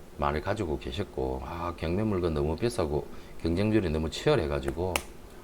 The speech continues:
아, 좀 어렵다"라고 판단을 하고 계신 사장님들 계시면은 이 영상을 보시고 연락을 주시면 수임 받아서 목동 십 단지 공매 물건, 압류재 삼백 하고 있는 공매 물건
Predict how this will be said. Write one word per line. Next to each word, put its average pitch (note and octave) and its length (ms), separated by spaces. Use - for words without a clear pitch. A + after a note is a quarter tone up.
아, D#2 180
좀 D#2 180
어렵다"라고 D2+ 760
판단을 F#2 400
하고 F#2+ 220
계신 D#2+ 300
사장님들 D#2+ 460
계시면은 D#2 580
이 D2+ 180
영상을 D#2 400
보시고 E2 440
연락을 D2+ 320
주시면 C#2+ 540
수임 - 260
받아서 E2 500
목동 E2 400
십 - 240
단지 D#2+ 680
공매 D#2 280
물건, E2 420
압류재 E2+ 420
삼백 D2+ 320
하고 D2+ 340
있는 D2 240
공매 C#2+ 260
물건 D2 420